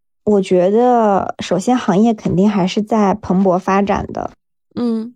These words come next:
Speaker 1: 因为我们会看到各种各样的人都开始进入到这个领域，或者说想要进入这个行业。
Speaker 2: 听起来不像是一个，<laughs> 一个褒义的感觉。
Speaker 1: 嗯，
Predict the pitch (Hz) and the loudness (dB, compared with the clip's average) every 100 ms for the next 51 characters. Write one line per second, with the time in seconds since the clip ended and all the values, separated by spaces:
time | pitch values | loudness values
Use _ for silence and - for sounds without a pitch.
0 | _ 233 254 254 226 170 185 220 214 - | _ 2 4 4 2 0 -2 -2 -4 0
1 | 233 202 180 151 - 359 311 190 165 - | 2 2 0 -2 -2 0 2 0 -2 0
2 | 190 180 180 170 170 65 - - 185 160 | 2 2 0 -2 -2 -4 -6 -8 -6 -2
3 | 101 - - 196 202 202 208 202 214 214 | -2 -2 -4 -2 -2 -2 -2 -2 0 0
4 | - 196 - 214 190 175 170 - - 202 | -4 -10 -2 0 2 2 0 -2 -6 -2
5 | 202 180 - - - - - - 208 - | 0 0 0 -2 -4 -2 -2 -2 -2 -2
6 | - 196 - _ _ - 180 - 208 208 | -2 -4 -4 _ _ -6 -6 -2 -2 0
7 | 208 175 - - 196 - - - 65 - | 0 0 -2 -4 -4 -6 -6 -4 -4 -6
8 | _ _ - - 330 254 175 196 - - | _ _ -4 0 0 0 0 0 -2 -2
9 | 220 226 202 190 180 196 196 - - - | -2 -2 -2 -2 0 -2 -2 -6 -18 -16
10 | - - 254 - - - 196 220 214 _ | -14 -8 -10 -10 -14 -6 -4 -4 -6 _
11 | 196 151 185 226 180 208 214 - 180 - | -4 -2 0 0 0 -2 -2 -2 -4 -4
12 | _ _ _ _ _ 208 202 196 196 196 | _ _ _ _ _ 2 2 4 2 2
13 | 196 | 0